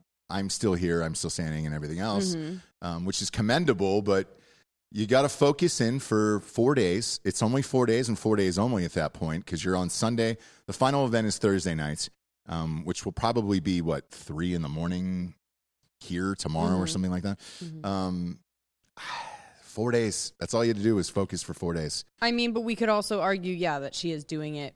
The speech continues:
Speaker 2: for the good of the team and being like, "Look, I don't wanna fuck you guys up."
Speaker 1: Yeah.
Speaker 2: Like,
Speaker 1: Yeah.
Speaker 2: and so I don't know what's going on, but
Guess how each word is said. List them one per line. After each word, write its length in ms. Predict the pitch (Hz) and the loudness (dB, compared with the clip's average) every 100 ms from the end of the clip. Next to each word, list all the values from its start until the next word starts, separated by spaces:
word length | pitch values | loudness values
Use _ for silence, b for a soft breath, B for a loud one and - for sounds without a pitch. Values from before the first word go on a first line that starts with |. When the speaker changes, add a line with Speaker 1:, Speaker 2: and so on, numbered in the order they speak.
| - | -16
Speaker 2:
for 340 | - 156 147 | -10 -6 -4
the 120 | 147 | -6
good 320 | 143 151 139 139 | -6 -4 -4 -6
of 380 | 143 135 127 131 - _ _ _ _ _ _ | -8 -8 -10 -16 -20 _ _ _ _ _ _
the 100 | 170 - | -8 -8
team 320 | - 214 233 - _ _ _ _ - | -6 -6 -6 -8 _ _ _ _ -10
and 100 | 170 | -4
being 160 | 170 170 | -4 -2
like, 180 | 156 | -4
"Look, 220 | 139 123 _ | -8 -12 _
I 60 | 143 | -10
don't 100 | 143 | -8
wanna 160 | 185 185 | -6 -8
fuck 300 | - - - | -10 -18 -12
you 80 | 147 | -10
guys 200 | 127 123 | -10 -8
up." 240 | 131 - | -10 -4
Speaker 1:
Yeah. 160 | - 165 | 2 2
Speaker 2:
Like, 340 | 143 139 - - | 2 -4 -12 -6
Speaker 1:
Yeah. 200 | 101 104 - - | -4 -4 -6 -8
Speaker 2:
and 160 | 190 | -6
so 440 | 185 220 196 190 180 _ _ - | 0 2 4 2 -2 _ _ -2
I 120 | 233 | 2
don't 180 | 196 160 | 2 0
know 320 | 156 143 147 160 | -2 -4 -6 -6
what's 240 | 170 - | -8 -8
going 320 | 170 160 151 | -8 -8 -6
on, 220 | 147 147 | -8 -8
but 300 | 160 156 143 | -6 -4 -6